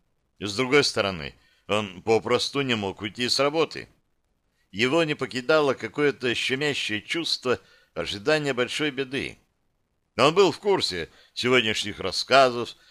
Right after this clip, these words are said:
о внезапном отъезде Баринова и о переполохе, который это наделало в службе безопасности. Поговаривали, что хозяин был не в себе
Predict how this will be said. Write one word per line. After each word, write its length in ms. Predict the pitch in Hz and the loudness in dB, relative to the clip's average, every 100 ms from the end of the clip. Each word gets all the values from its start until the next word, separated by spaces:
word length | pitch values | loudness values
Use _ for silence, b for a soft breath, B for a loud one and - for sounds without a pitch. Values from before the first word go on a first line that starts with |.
| b - | b 0
о 160 | 113 | 2
внезапном 640 | 113 113 104 131 107 110 | 2 -2 2 2 2 -2
отъезде 480 | 107 - 110 104 - | -2 -2 -4 -4 -6
Баринова 720 | 82 107 113 110 101 101 98 - b b | 0 2 4 2 -4 -2 -4 -4 b b
и 200 | 107 120 | -2 2
о 240 | 113 120 | 4 4
переполохе, 840 | 101 113 110 110 117 123 - 113 101 | 2 -2 0 0 2 0 -2 -8 -8
который 560 | - 117 139 139 127 120 | 0 0 4 4 4 2
это 240 | 117 117 | 0 0
наделало 720 | 113 110 110 131 123 117 113 104 b b b | -2 -2 2 2 4 4 4 4 b b b
в 60 | |
службе 360 | - 127 113 113 | -2 0 0 -2
безопасности. 960 | 110 117 98 113 110 101 98 - 101 90 _ _ _ _ _ _ _ | 0 -2 2 4 2 -2 -10 -6 -8 -8 _ _ _ _ _ _ _
Поговаривали, 640 | 120 123 147 175 170 160 143 | 0 4 8 8 6 2 -2
что 200 | - 127 | -2 0
хозяин 460 | 123 117 151 147 | 0 2 0 0
был 220 | 120 131 | -2 -2
не 100 | 120 | -2
в 80 | 110 | -6
себе 540 | - 104 85 80 62 | -8 -8 -12 -10 -10